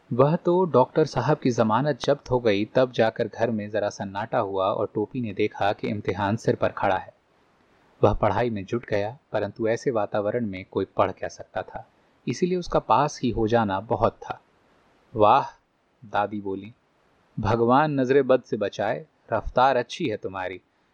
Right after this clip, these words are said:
तीसरे बरस तीसरे दर्जे में पास तो हुए कम से कम, जबकि शरफुआ का बेटा फर्स्ट आया है," डॉक्टर साहब ने कहा।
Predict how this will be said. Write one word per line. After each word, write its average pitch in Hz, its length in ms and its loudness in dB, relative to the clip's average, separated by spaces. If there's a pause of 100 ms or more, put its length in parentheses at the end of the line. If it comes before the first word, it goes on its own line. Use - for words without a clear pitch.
(140)
तीसरे 147 360 0
बरस 143 380 0
तीसरे 143 360 -2
दर्जे 139 300 0
में 139 140 -6
पास 139 360 -2
तो 156 100 -4
हुए 208 160 -4
कम 107 180 -6
से 95 160 -12
कम, - 120 -16 (1080)
जबकि 117 320 -4
शरफुआ 127 500 4
का 143 140 -2
बेटा 131 420 -2
फर्स्ट 139 420 2
आया 95 200 -10
है," - 100 -20 (360)
डॉक्टर 110 320 -8
साहब 98 300 -12
ने 95 80 -18
कहा। 101 300 -16